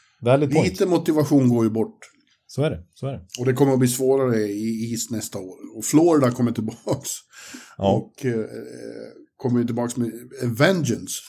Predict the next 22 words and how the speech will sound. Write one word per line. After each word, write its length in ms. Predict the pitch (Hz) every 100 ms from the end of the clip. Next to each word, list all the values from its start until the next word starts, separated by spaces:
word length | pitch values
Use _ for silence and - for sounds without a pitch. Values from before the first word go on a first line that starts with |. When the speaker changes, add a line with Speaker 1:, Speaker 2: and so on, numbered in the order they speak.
| - -
Speaker 2:
förmodligen. 440 | - 117 104 90 - 110
Speaker 1:
Alltså, 240 | 117 117
jag, 300 | 123 117 139 101 -
jag 120 | 117
står 100 | 175
fast 220 | 175 180
för 80 | 175
det. 220 | 135 107 107
Jag 180 | 131
tippar 340 | 135 160 - 165
här 180 | 143 147
och 80 | 143
nu, 400 | 151 117 110 107
eh, 80 |
Florida 220 | 101 131 123
Panthers 400 | 156 147 139 123
Stanley 220 | 131 123
Cup-mästare 500 | 131 123 131 127 127
tjugohundratjugosju, 500 | 127 123 107 120 117
alltså. 160 | 82 - _ _ _ _ _ _
Speaker 2:
Mot 160 | 123 117
Anaheim 440 | 123 123 123 95